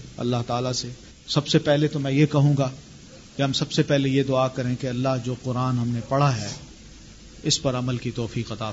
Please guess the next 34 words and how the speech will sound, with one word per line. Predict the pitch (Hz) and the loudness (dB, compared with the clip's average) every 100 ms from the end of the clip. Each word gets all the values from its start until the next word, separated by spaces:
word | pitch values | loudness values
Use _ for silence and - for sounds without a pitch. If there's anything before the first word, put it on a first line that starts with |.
| - | -8
فرما۔ | 101 98 95 - - - - - - - - - - - - - - - - - - | -10 -10 -12 -16 -18 -14 -14 -12 -14 -14 -16 -16 -18 -18 -18 -20 -20 -20 -20 -18 -6
تو | 120 | 2
آئیے | 139 147 | 6 6
میں | 143 139 | 6 4
دعا | 131 139 143 | 4 4 4
کرتا | 139 127 143 | 2 -2 -2
ہوں، | 131 127 | 0 0
آپ | 123 123 | -2 -4
آمین | 123 123 135 131 | -4 -2 -2 -2
کہیے | 123 117 113 113 110 - - - - - | -2 -4 -4 -6 -10 -18 -20 -20 -16 -6
اور | 120 123 110 - - 117 | -4 -4 -8 -16 -18 2
دل | 175 170 | 6 6
سے | - 135 | 4 2
دعا | 123 120 120 | 0 -4 -6
کیجیے، | 117 107 117 110 110 | -10 -8 -8 -10 -2
دل | 156 160 | 2 2
سے | 156 | 2
آمین | 135 123 120 120 | 0 0 -2 -4
کہیے، | 113 110 113 110 104 - - - - - - - | -6 -6 -6 -8 -12 -20 -20 -20 -20 -20 -16 -6
کیونکہ | 135 131 127 | -4 -4 -6
قرآن | 131 131 139 139 135 123 - - | -2 0 0 0 -2 -8 -16 -8
کو | 123 - | -8 -2
پڑھنا، | 143 143 139 135 127 131 | 2 4 4 2 -2 -4
اس | 123 - | -8 -4
کے | 139 104 | -4 -2
بعد | 120 120 117 | -2 -4 -6
اس | - | -10
کو | 120 | -4
سمجھنا | - 127 131 147 131 131 123 120 - - - - - - | 0 4 6 6 4 2 0 -4 -10 -18 -20 -20 -20 0
اور | 160 160 | 0 2
پھر | - 262 262 | 4 4 2
اس | 175 | -4
کے | - 151 | 0 0
بعد | 143 135 | 2 0